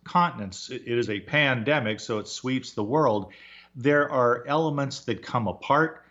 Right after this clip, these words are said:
There is a testing, a proving ground for the capacity of governments to actually govern, and seemingly things are reconciled, where before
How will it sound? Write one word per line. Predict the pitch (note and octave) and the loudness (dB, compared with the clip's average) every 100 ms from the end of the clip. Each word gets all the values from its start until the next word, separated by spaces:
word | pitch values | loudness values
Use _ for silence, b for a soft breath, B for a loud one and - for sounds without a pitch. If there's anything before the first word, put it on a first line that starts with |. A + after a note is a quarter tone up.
| b b _ | b b _
There | G#2 A2+ A2+ | -2 2 4
is | G#2 F#2+ | 2 0
a | F#2+ | -4
testing, | - - - F3 - G#2+ F#2+ | -6 -12 -2 -2 -2 -4 -4
a | F2+ | -4
proving | - E3+ F#3 D3 A#2+ | -2 0 0 0 -2
ground | F#2+ G#2 G2+ G#2 F#2+ | 0 0 2 0 -2
for | A2 | -2
the | G2 | -2
capacity | F#2+ F#2 A#2 A#2+ A2 B2+ A2+ G#2+ G#2 | -2 -4 0 0 0 0 2 4 4
of | G2+ F#2 | 2 0
governments | F2 C3 C#3+ A2 G2 G2+ F#2+ | 0 2 2 0 -2 -4 -6
to | - A#2+ A#2+ | -4 -4 0
actually | C3+ C#3+ - - A2+ A2 F#2+ | 0 0 -2 -6 -2 -2 -2
govern, | F2+ C#3+ C3+ G2 G2 F#2+ B B B _ | 0 0 0 -2 -4 -8 B B B _
and | E3 D#3 C#3+ | 0 2 0
seemingly | - - - A#3 A#3 G3+ F3 D#3+ | -4 -8 -2 0 4 4 6 4
things | - - F3+ E3 D#3+ | 2 0 2 2 2
are | C#3 | 2
reconciled, | C#3+ F3 F3+ C#3+ A#2 - G#2+ F#2 E2 F2 _ _ _ _ _ | 2 0 0 -6 -4 -2 -2 -2 -8 -14 _ _ _ _ _
where | C3+ | 0
before | A#2 B2 - F#3 F3+ C#3+ - | 2 -2 -2 2 4 4 2